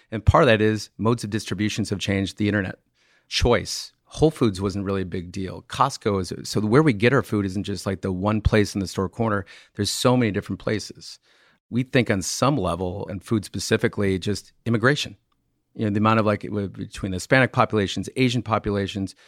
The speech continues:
if you go down to grocery stores now versus ten years ago, there's a lot more spicy and flavor and almost, like, dare I say, like, exotic stuff when you go through the salsa aisle or different elements there. It's just really interesting. So people's tastes have changed and they've widened out.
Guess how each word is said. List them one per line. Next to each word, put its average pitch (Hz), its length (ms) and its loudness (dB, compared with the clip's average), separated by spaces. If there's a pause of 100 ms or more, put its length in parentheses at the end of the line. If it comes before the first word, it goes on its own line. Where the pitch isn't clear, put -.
(160)
if - 60 -14
you 127 60 -4
go 139 160 6
down 123 280 4
to - 40 -8
grocery 110 300 -4
stores 101 380 0
now 98 680 -2 (380)
versus 98 280 -2
ten 110 220 0
years 107 260 2
ago, 95 380 -8 (380)
there's 104 180 0
a 110 60 2
lot 107 180 4
more 110 160 -2
spicy 107 800 -2
and 98 100 -4
flavor 110 560 2
and 101 160 -2
almost, 101 300 -6
like, 92 160 -8
dare 101 140 -2
I - 20 -2
say, 98 160 -2
like, 98 120 -2
exotic 101 800 0
stuff - 340 -2
when 104 80 -2
you 95 60 -2
go 98 120 0
through 101 160 -4
the 98 60 0
salsa 113 480 2
aisle 90 480 0
or 98 380 -4
different 101 500 -2
elements 95 360 -2
there. 110 240 2
It's - 280 -4
just - 200 -6
really 98 240 2
interesting. 104 400 -6 (280)
So - 120 -2
people's - 360 0
tastes - 280 2
have 82 100 -4
changed - 440 -10 (420)
and 110 140 2
they've 104 360 0
widened 101 320 0
out. 110 260 -6